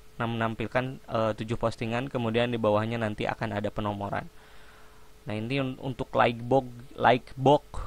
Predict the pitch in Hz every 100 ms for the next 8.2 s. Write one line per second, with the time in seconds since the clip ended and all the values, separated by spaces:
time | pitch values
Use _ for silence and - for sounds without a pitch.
0 | - 113 113 - 127 131 - 113 110 117
1 | 127 110 117 143 139 - 135 143 135 127
2 | 131 - 131 143 135 - - 107 107 -
3 | 113 - - - - - - - - -
4 | - - - - - - - - - -
5 | - - - - - 143 147 147 147 143
6 | 131 143 123 - - 139 135 - 120 147
7 | 165 175 165 156 135 - 147 147 143 143
8 | 104 101